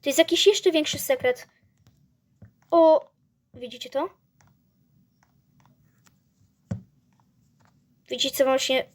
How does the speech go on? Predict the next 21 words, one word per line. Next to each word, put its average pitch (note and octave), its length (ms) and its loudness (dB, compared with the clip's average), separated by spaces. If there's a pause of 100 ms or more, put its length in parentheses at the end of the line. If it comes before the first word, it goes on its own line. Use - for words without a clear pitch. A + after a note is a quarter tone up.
(320)
pokazałem? C4 500 2
To - 1000 -14
jest - 120 -14
jakiś C#4+ 220 0
najlepszy D#4+ 420 2
pokój F4 240 -6
w E4+ 80 -12
grze F#4 180 -4
przecież. - 420 -8 (920)
Zobaczcie, E4 760 -2
mamy, E4 400 -2 (420)
y, C#4+ 40 -12
ten E4 160 -4
dywan F#4 240 4
latający D#4 520 -2
tęczowy. B3+ 520 -2 (1000)
Normalnie E4 420 2
tutaj E4+ 200 -4
jest E4 120 -2
na D#4+ 100 -6
foreście. D#4 680 0